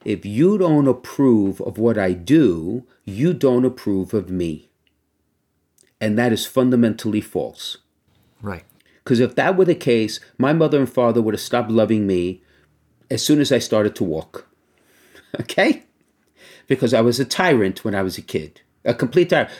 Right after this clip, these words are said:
Speaker 1: My mother had to close, she had to lock the windows 'cause I'd climb out of them. I used to hang, uh, my great desire when I was a young kid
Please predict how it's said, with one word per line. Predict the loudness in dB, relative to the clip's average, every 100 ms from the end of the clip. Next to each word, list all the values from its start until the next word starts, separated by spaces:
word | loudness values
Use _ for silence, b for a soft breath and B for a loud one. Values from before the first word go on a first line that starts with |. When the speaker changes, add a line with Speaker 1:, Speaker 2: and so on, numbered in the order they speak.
| -2
Speaker 1:
My | 2
mother | 2 2
had | 0 -2
to | -6
close, | -4 2 4 2 -2 B
she | 0
had | 2
to | 2
lock | 0 -2 -2 2
the |
windows | 4 4 4 2 0
'cause | 0
I'd | 0 -2
climb | -2 0 0
out | 2 0
of | 0
them. | -2 -4 B
I | 2
used | 2 2
to | -4
hang, | -2 -4 B -6
uh, | -4 -2
my | 0 2 2
great | 0 -2 2 2 2
desire | -2 0 0 2 2
when | 2 2
I | 2
was | 2 0
a | 0
young | 2 0
kid | 0 2 2